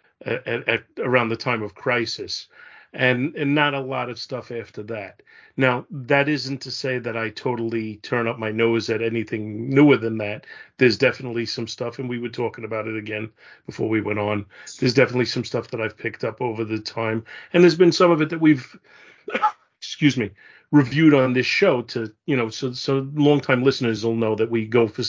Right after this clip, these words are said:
for some newer stuff. But again, I've kind of gone away from newer stuff, whereas, you know, we were talking and not really debating so much, but discussing that there is value out there. There are good books out there,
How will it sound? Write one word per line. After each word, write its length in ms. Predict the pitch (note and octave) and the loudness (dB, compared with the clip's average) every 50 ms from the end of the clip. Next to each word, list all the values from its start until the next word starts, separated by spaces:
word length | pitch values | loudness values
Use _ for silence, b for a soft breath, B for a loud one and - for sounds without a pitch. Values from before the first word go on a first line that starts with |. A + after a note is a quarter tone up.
| - _ _ | -8 _ _
for 160 | - - - A#2+ | -10 -4 -4 -2
some 240 | - - A#2+ A2+ | -2 -2 -4 -4
newer 160 | A2+ G#2 G#2 G2 | -4 -4 -4 -6
stuff. 300 | - - G#2+ G#2+ - - B B B B B B B B B B B B B _ _ G3 | -6 -6 -6 -8 -8 -10 B B B B B B B B B B B B B _ _ -14
But 540 | E3+ D#3 D3+ C3 D#3 D3 B2+ - - - - - _ _ _ _ _ _ _ _ _ _ _ _ _ _ _ _ _ _ _ _ - | -12 -8 0 4 4 4 4 2 -2 -10 -20 -20 _ _ _ _ _ _ _ _ _ _ _ _ _ _ _ _ _ _ _ _ -4
again, 480 | D3 C3+ A#2+ C3+ C#3+ C3 A2+ G#2+ A2+ - - | -4 -2 2 2 2 2 0 -4 -8 -10 -4
I've 220 | A#2+ C3 C#3 C3 | -2 0 -2 -2
kind 260 | - - C#3 C3+ B2+ B2+ | -2 -2 -2 0 0 -2
of 180 | A#2+ A2+ A#2 - _ _ _ _ - | -4 -8 -10 -20 _ _ _ _ -10
gone 240 | D3 D3 C3+ C3 B2 | -4 0 0 0 0
away 280 | A#2+ A#2+ B2 C3+ D#3 D3+ | 0 0 0 0 0 0
from 220 | - - C#3 B2+ | -2 -4 -4 -4
newer 200 | A#2+ A#2+ A#2 A2+ | -2 -2 -4 -4
stuff, 340 | - - - B2 A#2+ A#2+ - | -6 -6 -6 -6 -6 -4 -4
whereas, 500 | C#3 B2 A#2 A#2+ A#2+ A#2 A2+ - - - B B B B B | -2 -2 0 0 0 -2 -4 -6 -10 -14 B B B B B
you 80 | B C#3 | B 0
know, 60 | C3 | 2
we 120 | A#2 A#2+ A#2+ | 2 2 0
were 80 | A#2+ | 0
talking 440 | A#2 - E3+ E3 D#3+ - D#3+ D3 C#3 | 0 2 4 4 4 4 2 2 2
and 200 | C3+ C3 B2+ B2 B B B B B B | 2 2 0 -2 B B B B B B
not 140 | G#3+ A#3 A3 | 4 6 8
really 200 | G3 F3+ E3 D3+ | 8 8 8 6
debating 540 | A#2 C#3+ A#2+ G#2+ D3+ D#3 D3+ C#3+ C3+ B2+ A2+ | 4 -2 2 4 6 6 6 4 2 -2 -2
so 180 | - - B2 | -2 -4 -2
much, 300 | A2+ A#2 A#2 - - - | 0 0 -2 -4 -4 -6
but 120 | - A#2 A2 | -6 -6 -4
discussing 840 | - B2 - - - D#3 D#3 D3 - - C#3+ B2+ B2+ B2+ A#2+ - B B B B B B B B B - | -4 -6 -6 -2 0 0 0 0 0 -2 -2 -2 -2 -4 -6 -8 B B B B B B B B B 2
that 160 | D3 D3+ C#3 | 2 2 6
there 160 | - F3+ G#3 | 6 4 4
is 140 | B3 B3 F3 | 4 -2 -2
value 440 | C#3+ D3 C3+ B2+ C3 B2+ A#2 A2+ A#2+ | 0 0 0 0 0 -4 -4 -4 -2
out 220 | A#2+ B2 B2 A#2+ | -2 -2 -4 -4
there. 180 | - G#2+ G#2 G#2 | -6 -8 -8 -6
There 180 | A2 A#2+ C3 D3 | -4 -2 0 0
are 100 | E3 D#3 | 0 -2
good 340 | B2+ A#2 C#3 C3+ B2 G#2+ | -4 -2 -2 -2 -2 0
books 280 | A2 C#3 D3 D3 - - | 0 0 0 0 -2 -8
out 260 | B2 A2 A2 G#2 - | -6 -6 -8 -10 -10
there, 340 | - A2+ G#2 G2+ G2+ G2 F#2+ | -10 -10 -10 -10 -12 -14 -18